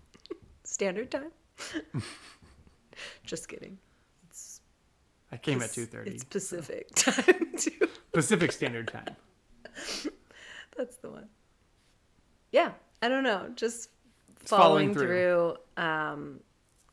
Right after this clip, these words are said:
Speaker 1: not making promises that you can't commit to. Um, that's, that's huge for me. I d-, I try to very consciously never agree to something if I don't know that I can do it,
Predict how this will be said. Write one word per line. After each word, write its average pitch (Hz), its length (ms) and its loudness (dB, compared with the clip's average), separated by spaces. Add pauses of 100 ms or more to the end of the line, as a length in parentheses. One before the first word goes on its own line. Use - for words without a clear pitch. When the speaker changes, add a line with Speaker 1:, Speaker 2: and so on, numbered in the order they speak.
(100)
Speaker 1:
not 254 220 6
making 262 300 0
promises 170 600 0
that 170 160 -4
you 160 120 -6
can't 151 340 -10
commit 151 420 -12
to. 151 520 -10 (840)
Um, 147 420 -14
that's, - 480 -10 (1120)
that's 156 220 -10
huge 170 320 -10
for 170 160 -8
me. 170 420 -8
I 156 80 -8
d-, 151 180 -8 (100)
I 165 120 -6 (200)
try 165 360 2
to 165 220 -8 (1120)
very 202 220 4
consciously 180 600 0
never 160 300 -2
agree 151 400 -6
to 170 140 -6
something 147 400 -8
if 143 120 -10
I 139 100 -6
don't 143 560 -10
know 143 280 -10
that - 180 -12
I - 80 -12
can - 380 -16 (720)
do 139 140 -8
it, 147 260 -10